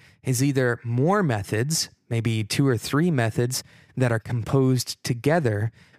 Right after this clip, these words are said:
or you need to just simply repeat yourself, especially if there is a high amount of variability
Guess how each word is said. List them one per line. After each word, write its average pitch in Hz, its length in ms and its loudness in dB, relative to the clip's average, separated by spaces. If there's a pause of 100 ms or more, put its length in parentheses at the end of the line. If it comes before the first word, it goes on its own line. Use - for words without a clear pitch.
(140)
or 185 300 2
you 180 180 2
need 170 220 0
to 180 100 0
just 160 300 0
simply 127 360 0
repeat 135 480 0
yourself, - 500 -4 (360)
especially 180 760 0
if 139 220 -2
there 127 260 2
is 120 160 0
a 117 100 -2
high 165 560 0
amount 113 320 0
of 104 60 -2
variability 107 920 -2